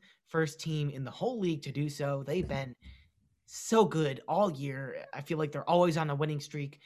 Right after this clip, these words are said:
Lakers lose their first two games with Anthony Davis back, which is not what you want to see at all for a team that was struggling without him. He comes into the lineup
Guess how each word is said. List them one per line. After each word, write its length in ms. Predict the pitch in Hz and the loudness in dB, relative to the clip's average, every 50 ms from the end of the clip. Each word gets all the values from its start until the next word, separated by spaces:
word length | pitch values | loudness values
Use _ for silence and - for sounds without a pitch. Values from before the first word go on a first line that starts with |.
| - - _ _ _ _ | -20 -20 _ _ _ _
Lakers 640 | 120 135 160 185 185 185 156 120 104 98 98 - - _ _ _ _ _ _ _ | -2 2 2 2 2 0 -4 -6 -6 -10 -14 -16 -20 _ _ _ _ _ _ _
lose 260 | 175 156 170 175 147 | -2 0 0 0 0
their 180 | 147 170 170 160 | 0 2 2 2
first 480 | - - - 190 208 233 277 277 - - _ _ _ | 0 0 2 4 4 4 4 2 -6 -14 _ _ _
two 180 | - - 226 220 | -8 -6 -4 -4
games 600 | 175 151 143 180 175 175 170 170 170 160 - - | -4 0 2 2 2 2 0 -2 -4 -6 -10 -8
with 160 | 160 156 151 - | -10 -10 -8 -6
Anthony 440 | 151 160 175 180 175 175 170 170 151 | -2 0 0 0 0 -2 -2 -2 -2
Davis 400 | 143 151 151 151 147 139 139 - | 0 -2 -2 0 0 -2 -4 -6
back, 480 | - - 143 139 139 127 113 - _ - | -4 -6 -4 -2 -2 -4 -6 -10 _ -10
which 160 | 135 135 - | -10 -8 -8
is 120 | 131 120 | -10 -4
not 460 | 135 143 139 143 160 165 220 - - | -2 -2 0 2 4 4 4 4 4
what 180 | 190 190 - - | 0 -4 -4 -4
you 160 | 180 160 156 | -8 -8 -6
want 520 | 143 139 135 143 151 190 226 220 - - - _ _ _ _ _ - | -6 -2 0 2 4 4 2 0 -2 -10 -18 _ _ _ _ _ -12
to 80 | 160 | -12
see 320 | 143 - - 208 196 185 - | -12 -8 -6 -6 -6 -4 -2
at 140 | 151 147 - | -4 -4 0
all 480 | - 160 220 233 165 123 117 110 - _ _ - _ _ _ _ _ _ _ _ | 0 4 4 4 4 4 0 -6 -10 _ _ -20 _ _ _ _ _ _ _ _
for 100 | _ 180 | _ -2
a 20 | 170 | 0
team 200 | - 202 202 190 | 4 4 4 4
that 120 | 185 - | 4 4
was 140 | 160 160 143 | 0 -2 -4
struggling 420 | - - 185 202 233 226 247 233 208 | 0 6 8 8 8 8 4 0 0
without 360 | 185 143 165 170 190 190 165 | 2 2 2 4 4 4 2
him. 140 | 135 127 117 | 0 -4 -8
He 120 | 123 135 139 | -10 -10 -8
comes 260 | - 170 180 196 190 | -2 0 0 0 0
into 200 | 208 196 196 180 | -2 -4 -4 -4
the 80 | 175 175 | -6 -2
lineup 360 | 170 165 165 156 156 160 | -2 0 0 0 0 -2